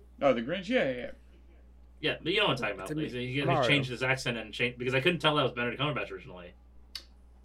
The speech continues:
Speaker 1: Oh, wait, you mean the, the Blue Sky Grinch? No, I have not seen that.
Speaker 2: Yeah, yeah. That one, not a good film,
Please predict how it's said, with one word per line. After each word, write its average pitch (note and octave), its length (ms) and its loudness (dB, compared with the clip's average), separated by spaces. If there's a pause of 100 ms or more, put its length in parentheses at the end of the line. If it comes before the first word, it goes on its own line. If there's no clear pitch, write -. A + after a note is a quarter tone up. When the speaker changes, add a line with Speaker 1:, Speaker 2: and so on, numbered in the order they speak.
(160)
Speaker 1:
Oh, F#3 340 10
wait, E3 200 6
you D3+ 60 -6
mean D#3 240 -4
the, A#2+ 260 -2
the - 60 -20
Blue C3+ 240 -6
Sky B2+ 440 -2
Grinch? G2+ 320 -12
No, A2+ 140 -4
I G#2+ 80 -6
have A#2+ 140 -12
not - 220 -12
seen - 160 -18
that. C#3+ 80 -10
Speaker 2:
Yeah, A#2 240 2
yeah. F#2 180 -6 (580)
That D3+ 200 2
one, E3+ 480 0
not G3+ 180 6
a C4 60 -2
good C4 120 2
film, F3+ 280 0